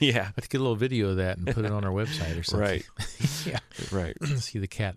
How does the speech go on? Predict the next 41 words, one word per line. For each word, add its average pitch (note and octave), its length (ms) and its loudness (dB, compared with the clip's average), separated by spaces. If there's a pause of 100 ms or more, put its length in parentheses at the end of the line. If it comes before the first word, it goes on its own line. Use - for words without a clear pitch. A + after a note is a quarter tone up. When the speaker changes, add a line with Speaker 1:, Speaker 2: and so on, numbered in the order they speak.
Speaker 2:
up G2+ 180 -2
there F#2+ 200 0
perched - 440 -4
high F#2+ 300 -2
looking F#2 300 -2
at F2+ 100 -4
the - 80 -8
dogs F2 400 -2
below F2 400 -4
that F2 120 -4
Speaker 1:
Right. G2+ 240 2 (160)
Speaker 2:
can't - 100 -8
get D#2 140 -8
to - 100 -10
it. - 160 -12 (100)
Speaker 1:
Right. D#2+ 340 -6 (520)
Speaker 2:
<clears throat> B2+ 280 2
Okay. G2+ 300 -2 (580)
So, B2 400 2
you C#3 180 -4
know, A#2 180 0
a A#2 120 2
lot A#2+ 280 2
of A2 60 0
our A2 100 2
clients G#2+ 400 -2
are F#2+ 80 0
pet - 320 -6
lovers F2+ 400 -6
and F#2+ 80 -4
animal F2+ 320 -4
lovers. E2+ 460 -6
And, E2+ 220 -6 (560)
I - 60 -10
mean, F2 200 -6
gosh, F#2+ 300 -2 (100)
nowadays, F#2 760 -2 (360)
pets - 280 -4
are G2 60 -2
almost F2+ 340 -2
like F2 160 -2